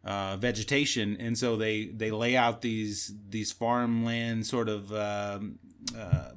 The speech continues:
plots of, of area, and they cloud seed, and then within two or three hours, they've got the cloud raining down on them. Okay,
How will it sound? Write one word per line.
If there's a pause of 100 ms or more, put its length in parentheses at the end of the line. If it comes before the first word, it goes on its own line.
plots
of,
of
area, (440)
and
they
cloud
seed,
and
then
within
two
or
three
hours,
they've
got
the
cloud
raining
down (600)
on
them. (1200)
Okay,